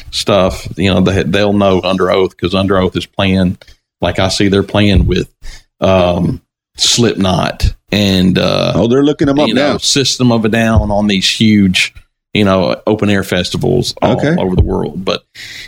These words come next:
Speaker 1: anyway, but at that point in time, it was, I think the only original member is the drummer at this point, and even he left for a little while and came back.
Speaker 2: At Under Oath.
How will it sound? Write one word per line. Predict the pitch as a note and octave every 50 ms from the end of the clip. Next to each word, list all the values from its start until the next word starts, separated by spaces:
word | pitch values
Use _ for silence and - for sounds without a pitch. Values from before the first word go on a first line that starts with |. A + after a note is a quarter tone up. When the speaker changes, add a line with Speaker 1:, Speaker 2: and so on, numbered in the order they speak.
| - -
Speaker 1:
anyway, | A2+ C3+ C3+ B2 A2+ A2 G#2 G2+ G2 G2+ -
but | - G2 F#2+ G2 A#2 A#2
at | G#2+ - -
that | C3 B2+ A#2 -
point | - A#2 A2 G2
in | - -
time, | - G2+ A2 G#2+ G2 F#2+
it | F#2+ - - -
was, | F2+ F#2 F#2 - - - - - - - -
I | - - - - - - - - -
think | - B2 A2+
the | F#2+ F#2
only | F#2+ A2+ A#2 A2 G#2+
original | G#2 G#2+ A2 A2 - - G#2+ G2+
member | G#2 G#2 A2 A2+ A#2 A2+ G#2+ G#2+ G#2+ G#2+ G#2 G2+ F#2 _ _ _ _ _ _ _ _ _ _ _
is | - G#2+ G2
the | F#2 F#2
drummer | F2+ G#2+ G#2 G#2+ G#2 F#2+ F#2 F2+ F#2
at | E2 F2
this | G2+ G2 -
point, | - - F2+ F2 F2+ F2 - - - _ _ _ _ _ _ _ _ _ _ _ _ -
and | A#2 G2+
even | G#2 G#2+ G2 F#2
he | G2+ A#2 A2+
left | G#2 G2 F#2 F#2
for | - F#2
a | F2+
little | F#2 F2+ F#2
while | F#2 F#2 F#2
and | F#2 - _
came | F#2+ F2+ F2+
back. | F#2 F#2 F#2 F#2 - - -
Speaker 2:
At | F2 E2+
Under | F#2 F#2+ F#2 E2 D#2+ D#2+
Oath. | D#2 C2 G#1+ - - -